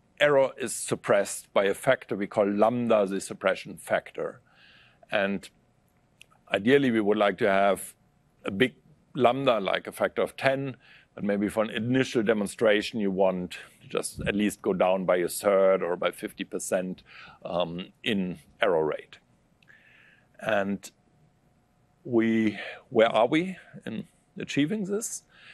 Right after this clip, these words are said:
So you may have seen that we, um, have a paper on, uh, repetition code, which is a one-dimensional code. I think all, everybody in this audience knows the qubit has two degrees of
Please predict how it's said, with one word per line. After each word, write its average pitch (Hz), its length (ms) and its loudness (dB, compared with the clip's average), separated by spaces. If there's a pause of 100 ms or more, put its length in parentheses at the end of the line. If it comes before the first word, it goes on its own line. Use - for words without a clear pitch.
(220)
So - 160 -2
you 117 220 4
may 123 200 4
have 170 200 -2
seen 139 460 0
that 107 240 2
we, 104 340 0
um, 95 380 -2 (800)
have - 380 -6 (220)
a 120 60 -4
paper 120 580 2 (640)
on, 101 480 2
uh, - 400 -10 (240)
repetition 113 640 0 (300)
code, 101 420 2 (560)
which 113 180 2
is 139 220 0 (120)
a 127 60 0
one-dimensional 113 840 2
code. - 440 -10
I - 40 -20
think 95 280 -4
all, 104 340 4
everybody 101 360 2
in 95 60 -2
this 92 180 -2
audience 107 520 2
knows 156 340 0
the 123 80 -2
qubit 120 420 2
has 107 200 0
two - 180 0
degrees 107 420 0
of 95 220 -2